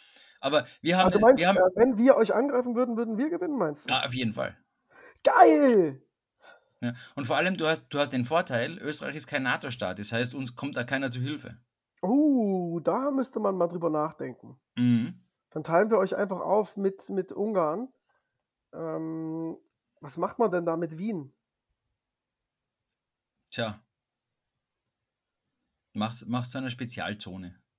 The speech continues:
Speaker 1: Teilst,
Speaker 2: <laughs>
Speaker 1: te-,
Speaker 2: Mit der
Speaker 1: teilst,
Speaker 2: Mauer.
Speaker 1: teilst
Speaker 2: <laughs>
Speaker 1: durch vier.
Speaker 2: Wird eine Mauer gete-, äh, die das Ganze teilt. Ist eigentlich eine gute Idee, Sigi.
Speaker 1: Ja. Ja. Haben wir alles schon mal gehabt.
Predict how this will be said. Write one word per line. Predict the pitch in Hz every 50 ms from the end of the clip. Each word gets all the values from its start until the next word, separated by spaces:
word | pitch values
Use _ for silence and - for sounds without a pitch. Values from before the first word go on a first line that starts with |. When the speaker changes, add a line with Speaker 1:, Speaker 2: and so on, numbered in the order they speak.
| _ _ _ _ _ _ - - - -
Speaker 1:
Teilst, | 120 123 143 139 - -
Speaker 2:
<laughs> | -
Speaker 1:
te-, | 113 -
Speaker 2:
Mit | 233 240 226
der | 233 -
Speaker 1:
teilst, |
Speaker 2:
Mauer. | - 190 185 196 202 196 - - - - 453 - - 508
Speaker 1:
teilst | - 151 147 - 175 - -
Speaker 2:
<laughs> | -
Speaker 1:
durch | - 139 123
vier. | - - 143 143 139 139 123 117 107 - - _ _ _ - - - - - - -
Speaker 2:
Wird | 202 208 202
eine | 214
Mauer | 196 175 165 185 220 220
gete-, | 208 196 - 180 170 -
äh, | - - 185 185
die | 175 185
das | 175 180 170 -
Ganze | 196 190 185 180 170
teilt. | - - 156 147 156 170 185 180 - _ _ _ _ _ _ _ _ _
Ist | - -
eigentlich | - - 233 214
eine | - 214
gute | 202 220 214 226
Idee, | 208 180 170 185 185
Sigi. | 160 156 151 151 151 - _ _ _ -
Speaker 1:
Ja. | 123 127 131 135 131 123 - _ _ _ _ _ _ _ _ _ _ _ _ _ _ -
Ja. | 110 104 104 - - - - - -
Haben | - 139 160
wir | 156
alles | 143 151 147
schon | - 135
mal | 127 117
gehabt. | 117 117 113 110 - - -